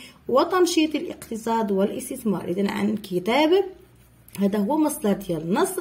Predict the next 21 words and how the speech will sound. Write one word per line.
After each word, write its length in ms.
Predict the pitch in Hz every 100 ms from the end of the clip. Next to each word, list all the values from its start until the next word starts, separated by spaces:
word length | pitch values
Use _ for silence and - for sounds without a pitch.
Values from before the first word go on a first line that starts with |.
| - - - - -
عن 200 | 285 359
كتاب، 480 | 302 220 277 240 -
آه، 640 | 202 190 185 180 175 170
ملك 340 | 208 311 330
الإشعاع 580 | 254 208 214 196 196 196 196
الروحي، 580 | 175 170 269 302 254
إذن 360 | 262 - 196 202
تنسيق 320 | 208 196 - -
محمد 340 | 226 220 190
الأشد، 440 | - - - 339 277
منشورات 680 | 269 247 247 226 240 311 - - - - -
أول 300 | 311 330 302
ميديا 360 | 285 220 233 262
غشت، 480 | 214 208 262 - 311
إذن 420 | 294 226 196 196 -
ألفين 580 | 180 - 269 302 320 311
وخمسة 380 | 233 220 214 208
عشر، 320 | 202 190 262 311
صفحة 480 | - 277 - 233
واحد 240 | 220 302 311
وسبعون 600 | 320 302 226 208 214